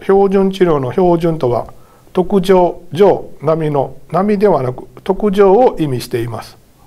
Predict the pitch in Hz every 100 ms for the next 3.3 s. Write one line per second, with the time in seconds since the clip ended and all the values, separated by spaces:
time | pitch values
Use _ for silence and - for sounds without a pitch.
0 | - - - - - - - - - 226
1 | 196 165 135 135 160 156 - 196 165 120
2 | - - - 196 190 185 185 185 185 135
3 | 127 123 117